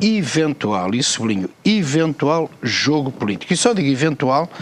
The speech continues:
porque eu conheço bem o Marco António Costa, e eu acho que o Marco António Costa não fez só uma declaração meramente eleitoralista, porque é evidente que foi eleitoralista, mas também tem ali algum fundo, aquilo tem alguma correspondência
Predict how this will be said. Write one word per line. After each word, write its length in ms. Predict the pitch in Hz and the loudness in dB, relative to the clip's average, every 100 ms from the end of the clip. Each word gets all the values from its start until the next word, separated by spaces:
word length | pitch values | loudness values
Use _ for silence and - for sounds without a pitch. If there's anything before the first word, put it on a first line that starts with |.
| - - - | -12 -14 -4
porque 180 | - | -2
eu 60 | 196 | 0
conheço 420 | 190 180 170 - | 0 0 0 2
bem 180 | 156 156 | 2 2
o 60 | 147 | 2
Marco 260 | 147 - | 2 2
António 460 | 123 - 98 101 104 | 0 2 0 0 -2
Costa, 380 | 120 90 - 117 | 0 0 0 0
e 20 | |
eu 100 | 131 | 2
acho 220 | 143 - | 2 0
que 80 | 139 | -2
o 20 | |
Marco 220 | 127 117 | -2 -2
António 340 | 113 120 104 95 | -2 0 0 0
Costa 540 | - 131 - - 120 - - - - - - | 0 0 0 -2 -2 -4 -18 -14 -12 -14 -2
não 420 | 117 127 165 175 165 | 2 4 4 2 0
fez 520 | - 151 139 - - | 2 2 4 0 0
só 260 | 135 120 | 0 2
uma 180 | 110 127 | 0 -2
declaração 760 | 131 135 143 127 117 - 151 165 | -2 -2 0 0 0 2 2 2
meramente 960 | 160 147 139 147 151 135 143 151 135 | 0 2 2 4 2 2 2 0 0
eleitoralista, 840 | 139 143 135 131 113 104 104 - - | 2 2 2 0 0 2 0 -2 -4
porque 340 | - - - | -6 -6 -2
é 80 | 107 | 0
evidente 540 | 104 110 - 147 - | 0 0 2 2 0
que 80 | - | -4
foi 180 | 117 104 | -2 0
eleitoralista, 640 | 107 95 110 120 165 - | 0 -2 0 0 0 0
mas 220 | 156 190 | 0 0
também 500 | - 220 202 185 196 208 - - - - - | 0 0 2 0 -2 -6 -14 -14 -14 -14 -4
tem 200 | - 165 | 0 2
ali 220 | 165 180 185 | 2 2 2
algum 380 | 165 139 202 | 2 2 0
fundo, 760 | 156 - - 190 185 156 185 185 - - - - - - - | 0 0 2 2 2 0 -2 -4 -14 -20 -20 -20 -20 -10 -6
aquilo 280 | 120 - 190 | -2 0 2
tem 120 | 196 | 4
alguma 380 | 180 147 226 226 | 4 2 2 2
correspondência 1400 | - 254 240 - - 185 180 214 262 190 - 123 101 98 | 0 0 0 -2 0 0 2 2 2 2 0 0 -2 -4